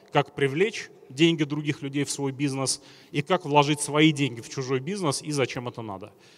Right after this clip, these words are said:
Вот такая наша программа действий. Большое спасибо за внимание и возвращаю слово, э,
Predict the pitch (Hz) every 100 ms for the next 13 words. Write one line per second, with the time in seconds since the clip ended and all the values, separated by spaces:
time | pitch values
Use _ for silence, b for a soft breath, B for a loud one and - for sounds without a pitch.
0 | b 139 147 - 120 131 120 - - 123
1 | 127 135 180 208 139 135 139 143 - 131
2 | 135 117 123 120 143 196 151 127 147 -
3 | 127 127 139 139 175 143 - 143 147 123
4 | - B B B B -